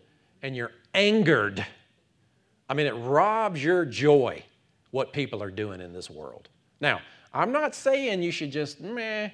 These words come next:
give up. I'm not saying you shouldn't care about things and have issues that you are important. God might even call you to stand for something, but do it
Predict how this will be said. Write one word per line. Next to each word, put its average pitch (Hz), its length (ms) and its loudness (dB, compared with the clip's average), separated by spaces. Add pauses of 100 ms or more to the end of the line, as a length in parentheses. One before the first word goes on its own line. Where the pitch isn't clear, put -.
(420)
give 156 160 -4
up. 147 300 2 (460)
I'm 190 140 -6
not 247 160 -6
saying 240 320 -4
you 190 80 -4
shouldn't 160 380 -2
care 190 320 -2
about 107 340 -2
things 98 300 -14
and 113 100 -8
have 127 240 -6
issues 113 520 -8
that 101 180 -12
you 95 200 -12 (460)
are 120 140 -4
important. 113 640 -4 (320)
God 226 200 0
might 269 220 0
even 247 220 -6
call 254 420 -2
you 135 320 -6
to 117 160 -10
stand 185 640 -4
for 123 140 -6
something, - 500 -14 (560)
but 196 240 -2
do 285 280 -2
it 233 280 0